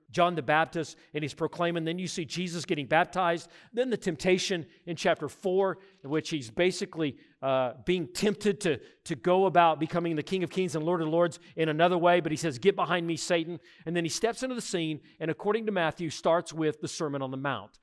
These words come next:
The greatest sermon ever preached was Jesus is coming and saying, "You have heard, your thoughts, your anticipation, the way you've been looking at God is all wrong.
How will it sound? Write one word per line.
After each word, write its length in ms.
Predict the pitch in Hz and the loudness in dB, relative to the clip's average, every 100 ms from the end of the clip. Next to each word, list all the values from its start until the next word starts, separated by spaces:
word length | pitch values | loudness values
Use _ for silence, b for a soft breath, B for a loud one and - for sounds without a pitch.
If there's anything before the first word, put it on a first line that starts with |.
| b - | b -10
The 80 | 135 | -2
greatest 460 | 165 190 208 - | 2 4 2 0
sermon 260 | 180 165 151 | -2 -2 0
ever 200 | 156 190 | -2 -2
preached 400 | - 139 139 B B - | -4 -6 -6 B B -4
was 160 | 185 - | -4 -2
Jesus 440 | 233 240 240 214 | -2 -2 -4 -6
is 100 | 214 | -4
coming 400 | - 240 170 160 B - | 0 2 2 -2 B -8
and 120 | 202 | -6
saying, 340 | - 226 196 B B | 0 2 2 B B
"You 220 | 170 233 | 0 2
have 140 | 320 320 - | 2 -2 -10
heard, 460 | - 220 254 165 135 | 2 6 6 4 2
your 140 | 254 | 0
thoughts, 920 | - - - - 285 156 - - - b b - | 0 -8 0 4 6 4 0 -10 -12 b b 0
your 280 | 196 269 254 | 6 6 6
anticipation, 1120 | 226 - 247 240 - 226 233 - - 120 98 _ _ _ _ _ | 2 0 0 0 0 4 4 4 -4 -6 -12 _ _ _ _ _
the 100 | 180 | -2
way 220 | 156 202 | 6 6
you've 200 | 277 277 | 6 4
been 160 | 226 208 | 4 4
looking 380 | 214 240 254 202 | 4 2 0 0
at 140 | 160 | 2
God 300 | 190 226 202 | 6 6 6
is 120 | 180 | 6
all 180 | 214 208 | 6 6
wrong. 500 | 165 202 226 185 170 | 6 6 6 6 2